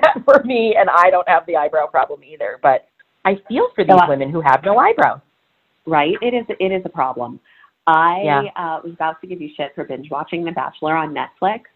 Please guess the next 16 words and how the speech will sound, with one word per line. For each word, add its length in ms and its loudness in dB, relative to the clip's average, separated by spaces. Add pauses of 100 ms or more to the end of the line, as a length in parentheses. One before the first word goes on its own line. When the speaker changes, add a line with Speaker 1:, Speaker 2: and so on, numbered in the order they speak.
Speaker 2:
but 420 0 (600)
I 200 4
will, 440 -2
I 120 -2
will 180 -4
lean 260 -6
into 300 -8
and 180 -6
own 200 -4
my 140 -4 (140)
shame 240 -6
on 180 -2
this. 200 -4 (640)
I 200 2
binge 220 -2
watch, 360 -4